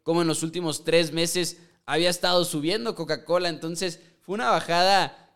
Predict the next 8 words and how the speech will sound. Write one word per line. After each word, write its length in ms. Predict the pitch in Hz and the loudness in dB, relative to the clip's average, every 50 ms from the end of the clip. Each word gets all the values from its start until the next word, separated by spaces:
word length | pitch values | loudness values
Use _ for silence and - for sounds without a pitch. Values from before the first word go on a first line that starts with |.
| _ _ _ _ | _ _ _ _
realmente 960 | 170 190 196 202 214 220 226 226 220 226 226 220 220 226 - - - _ _ _ | 0 2 2 2 2 0 -2 -4 0 2 2 2 2 0 -14 -18 -20 _ _ _
nada 420 | _ 175 185 196 208 202 202 202 185 | _ -12 -4 0 2 4 4 4 2
significativa 1200 | - 185 156 170 165 160 160 160 - 160 156 - 180 180 175 170 170 156 139 - - - _ _ _ | 0 -4 -6 -6 -6 -6 -4 -2 -2 -2 -2 -2 -4 0 2 4 4 4 2 -2 -10 -20 _ _ _
para, 800 | _ 143 147 151 147 143 143 139 139 135 131 - - - _ _ - 113 _ | _ 0 2 2 2 4 2 2 2 0 0 -2 -6 -16 _ _ -20 -16 _
para, 480 | - 147 147 147 147 143 143 143 139 - | -6 -4 -4 -2 -2 -4 -4 -6 -6 -6
para 160 | 147 147 156 | -6 -4 -4
esta 140 | 170 165 - | -4 -4 -4
empresa, 600 | 170 156 - - 165 180 185 185 233 240 233 - | -6 -4 -2 0 0 0 2 0 -2 -2 -2 -6